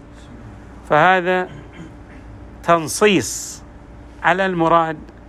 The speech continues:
من أهل البيت عليهم السلام. وفي بعض ال-، الروايات الأخرى الموجودة في مصادر الفريقين يحدد أيضًا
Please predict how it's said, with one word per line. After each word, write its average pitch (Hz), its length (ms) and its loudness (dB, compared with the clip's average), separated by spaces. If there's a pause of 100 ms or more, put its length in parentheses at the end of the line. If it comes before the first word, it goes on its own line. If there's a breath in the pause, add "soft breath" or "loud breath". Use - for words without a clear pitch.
(880)
من 156 140 0
أهل 156 240 2
البيت 143 480 0
عليهم 120 340 -2
السلام. - 440 -10 (1080)
وفي 185 280 0
بعض 247 400 2
ال-، 233 240 -4 (1800)
الروايات 185 680 4
الأخرى 214 380 0
الموجودة 160 580 -2
في 151 120 -4
مصادر 156 540 -2
الفريقين 175 840 -2 (1160)
يحدد 190 640 0
أيضًا 185 520 2